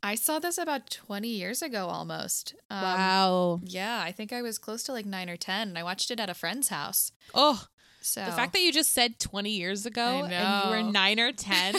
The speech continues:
Speaker 1: <laughs>
Speaker 2: Oh.
Speaker 1: I know. I'm turning thirty this year, guys. It's a, it's a big year.
Speaker 2: My old bones.
Speaker 1: But yeah, I think I watched it about twenty years ago at a friend's house. I, it was, like,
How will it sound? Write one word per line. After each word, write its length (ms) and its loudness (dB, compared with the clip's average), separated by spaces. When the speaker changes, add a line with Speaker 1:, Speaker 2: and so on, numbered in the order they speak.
Speaker 1:
<laughs> 100 0
Speaker 2:
Oh. 560 6
Speaker 1:
I 100 0
know. 100 2
I'm 100 -2
turning 260 2
thirty 240 4
this 200 0
year, 120 -2
guys. 320 0
It's 140 -2
a, 160 2
it's 120 -2
a 60 0
big 180 2
year. 280 0
Speaker 2:
My 160 2
old 340 0
bones. 760 0
Speaker 1:
But 140 -4
yeah, 260 2
I 100 2
think 160 -2
I 80 0
watched 300 0
it 80 -8
about 220 -6
twenty 220 -8
years 260 -4
ago 160 -8
at 120 -6
a 40 -10
friend's 340 -6
house. 240 -2
I, 80 4
it 80 4
was, 140 -2
like, 200 -2